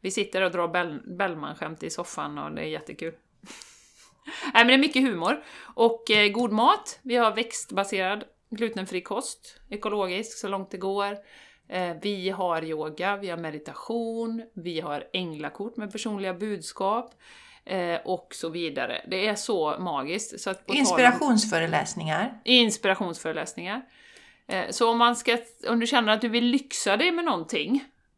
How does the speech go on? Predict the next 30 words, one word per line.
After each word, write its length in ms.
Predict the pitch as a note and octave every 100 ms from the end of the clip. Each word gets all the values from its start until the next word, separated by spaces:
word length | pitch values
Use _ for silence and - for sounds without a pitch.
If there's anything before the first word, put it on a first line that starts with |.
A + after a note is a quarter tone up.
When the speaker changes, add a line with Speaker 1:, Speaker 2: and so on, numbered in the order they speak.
| _ _ _ -
Speaker 1:
och 140 | G#3
samtidigt 420 | A3+ G3+ F#3 F3+
få 220 | - F#3
en 140 | E3+ E3+
liten 280 | E3+ E3+ E3 _ -
transformerande, 1200 | G3 F#3 F3 - F#3+ F#3 F#3 D#3 D#3 D#3 D#3+ D#3+ D#3+ - - _ _
inte 260 | G3 F#3+ D#3+
liten, 540 | E3 D#3+ - F3 F#3+ F#3
det, 300 | F3+ F3 -
alla 240 | G3 F3+
har 120 | G3 F3
ju 80 |
sin 180 | D#3 -
egen 340 | - F3 D#3 E3+
resa, 400 | F#3+ D#3+ D#3 C#3+
men, 240 | E3+ E3
eh, 120 | D#3+ D#3+
många 440 | F#3 F#3+ E3+ D#3+ E3+
boostas 480 | F3+ F3 - -
ju 100 | D#3
enormt 460 | D#3 D#3+ F3 F3+ F3+
av 160 | D#3 D3+
att 60 |
komma 260 | - D3+ -
på, 280 | - - -
på, 260 | - D#3 D3+
eh, 260 | - - - - - - - _ _ _ _
på 400 | - F3 D3+ C#3+
våra 280 | C3+ D#3 C#3
retreat. 340 | C#3+ D3 -